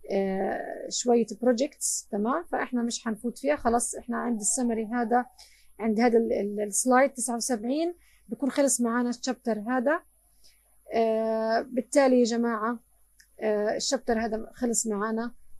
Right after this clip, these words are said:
فإذا في أي استفسار إحنا جاهزين، ويا ريت يعني تراجعوا الخوارزميات وتتابعوا معانا الأمثلة اللي أنا شرحتها في خلال الشرح، آه، عشان لما يعني ناخد أي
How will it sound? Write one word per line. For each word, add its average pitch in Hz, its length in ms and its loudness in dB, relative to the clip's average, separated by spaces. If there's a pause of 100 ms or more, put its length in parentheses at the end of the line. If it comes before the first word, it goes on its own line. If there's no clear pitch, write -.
(300)
فإذا 226 520 4
في - 260 2
أي 254 140 6
استفسار 240 800 2 (220)
إحنا 233 220 -4
جاهزين، 220 560 0
ويا 233 160 0
ريت 254 260 4 (200)
يعني 214 280 2
تراجعوا 220 680 2
الخوارزميات 220 1080 -2
وتتابعوا 214 480 0
معانا 233 460 -2 (380)
الأمثلة 240 420 2
اللي 233 120 0
أنا 233 240 0
شرحتها 226 460 0
في 233 420 -2
خلال 233 240 0
الشرح، 247 580 0 (760)
آه، 208 440 2
عشان 269 640 2
لما 262 380 2
يعني 226 320 0
ناخد 254 360 0
أي 254 460 6